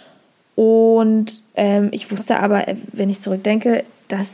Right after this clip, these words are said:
ich da trotzdem nicht hundert Prozent zufrieden war und dachte, geil, das wollte ich erreichen, Ziel erreicht, weiter geht's. Ähm,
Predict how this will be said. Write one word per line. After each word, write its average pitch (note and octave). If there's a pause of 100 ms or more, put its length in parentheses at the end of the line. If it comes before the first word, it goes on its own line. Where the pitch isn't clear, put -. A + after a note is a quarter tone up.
(100)
ich G3+
da F#3+
trotzdem G3
nicht F#3+
hundert G#3
Prozent G3
zufrieden D#4
war A#3+
und G#3
dachte, A3+
geil, - (260)
das -
wollte C4
ich C4
erreichen, A3+
Ziel C#4+
erreicht, G3
weiter A3
geht's. G3 (760)
Ähm, G#3